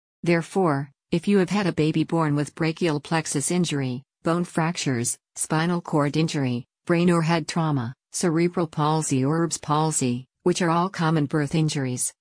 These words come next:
they encourage you to speak to them about your options.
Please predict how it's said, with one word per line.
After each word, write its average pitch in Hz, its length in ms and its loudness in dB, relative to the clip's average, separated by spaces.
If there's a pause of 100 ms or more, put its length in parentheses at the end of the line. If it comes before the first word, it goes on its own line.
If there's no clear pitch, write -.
(100)
they 170 140 4
encourage 170 480 0
you 160 80 0
to 151 120 -4
speak - 340 -2
to 170 100 -4
them 151 160 0
about 135 260 -2
your 139 140 0
options. 131 600 -4